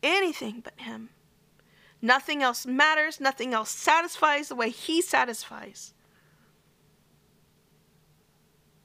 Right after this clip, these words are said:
There's no greater love than his love. And many even are going to commit themselves to Christ.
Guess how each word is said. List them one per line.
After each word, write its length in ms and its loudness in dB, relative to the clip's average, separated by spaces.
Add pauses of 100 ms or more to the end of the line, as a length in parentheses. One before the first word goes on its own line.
(800)
There's 220 0
no 260 4
greater 320 2
love 420 2
than 120 0
his 500 0
love. 540 -4 (1400)
And 260 -2
many 500 0
even 460 -2
are 240 2
going 420 -2
to 120 -10
commit 500 -4
themselves 760 -2 (360)
to 280 -4
Christ. 640 -6